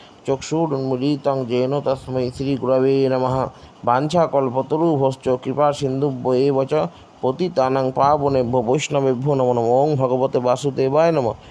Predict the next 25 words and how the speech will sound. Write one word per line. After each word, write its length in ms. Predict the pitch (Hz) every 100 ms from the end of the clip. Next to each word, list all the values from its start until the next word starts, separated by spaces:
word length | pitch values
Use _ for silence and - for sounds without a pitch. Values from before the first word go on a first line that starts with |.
| - -
ওং 260 | 135 165 170
শ্রী 260 | - 160
বিষ্ণবে 380 | 170 151 - 123
নমঃ। 280 | 123 131 131
নারায়ণায় 440 | 131 127 123 120
নমঃ। 200 | 113 110 - - - -
আর 200 | - 127
আমাদের 560 | - 135 139 139 185 185
এই 300 | - 147 196 214 - - - - - 151
চ্যানেলটি 420 | 139 135 143 139
যদি 260 | 151 156 165
ভালো 260 | 151 127
থাক-, 360 | 135 170 160 127
ভালো 200 | 120 127
লাগে 280 | 139 151 180
আপনাদের, 420 | 156 156 156 208 269 - - - -
এই 120 | -
শ্রীমদ্ 300 | 139 143 139
ভগবত 380 | 135 131 143 151 -
কথা 220 | - 147
চ্যানেলটি 380 | 156 143 139 147
যদি 100 | 151
আপনাদের 340 | 151 143 151 151
ভালো 220 | 139 139
লাগে 300 | 147 156